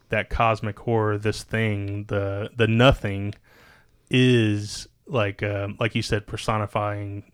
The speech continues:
depression, and he's telling her, he's like, he's wanting her to join him, you know, where he is, wherever he is or whatever.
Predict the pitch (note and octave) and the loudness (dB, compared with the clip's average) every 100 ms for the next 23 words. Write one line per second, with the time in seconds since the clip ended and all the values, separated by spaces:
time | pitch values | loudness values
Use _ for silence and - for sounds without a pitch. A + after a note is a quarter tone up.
0 | - - - A2 - G#2+ G2 G2+ G2+ G#2+ | -8 -6 -2 -2 -2 -8 -8 -10 -10 -10
1 | G2 - A2+ G#2 G2+ G#2+ G2+ G2+ A2+ - | -4 -2 0 -2 -4 -6 -6 -8 -8 -4
2 | A2+ A#2 G#2+ A#2 B2+ A#2 A2+ B2 A#2+ A2 | 0 2 0 0 -2 0 2 2 2 0
3 | - G#2+ G#2+ G2+ G#2+ G2+ G2+ G#2 G#2 G2+ | -2 -2 -2 -4 -4 -4 -4 -4 -6 -8
4 | G2 - _ _ _ _ _ - A#2 G2+ | -12 -16 _ _ _ _ _ -8 -4 -4
5 | G2+ G2+ G2 G#2+ G#2 G#2 G2 G2 G#2 G#2 | -2 -4 -2 0 0 0 -2 -8 -6 -6
6 | G#2 G2+ G#2 G2+ F#2+ G2 G2+ G2 G2 G2+ | -6 -8 -8 -8 -8 -10 -10 -10 -10 -10
7 | G#2 G#2 | -14 -18